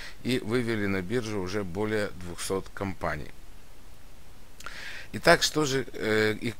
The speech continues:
как компания это делает? Значит, компания отбирает самые перспективные стартапы с высоким потенциалом и берет себе солидный пакет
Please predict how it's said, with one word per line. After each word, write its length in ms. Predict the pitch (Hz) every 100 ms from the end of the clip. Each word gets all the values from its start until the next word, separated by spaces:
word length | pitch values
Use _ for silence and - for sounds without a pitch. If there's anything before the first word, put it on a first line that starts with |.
| -
как 320 | - 131 - -
компания 460 | 110 107 113 110 107
это 300 | - 98 95
делает? 440 | 87 92 78 64 - - - -
Значит, 300 | - 104 131 -
компания 500 | 127 113 180 170 135
отбирает 600 | 120 101 123 131 120 104 -
самые 380 | - 131 127 117
перспективные 960 | - 110 - 110 - 120 107 95 87 76 -
стартапы 800 | - 98 - 90 82 - 123 131 - - -
с 80 | -
высоким 460 | 107 143 131 117
потенциалом 880 | 104 101 98 90 - 98 117 135 120 -
и 120 | 135
берет 380 | 104 101 120 135
себе 420 | - 98 107 120
солидный 500 | - 101 95 113 107
пакет 460 | 92 87 - 92 92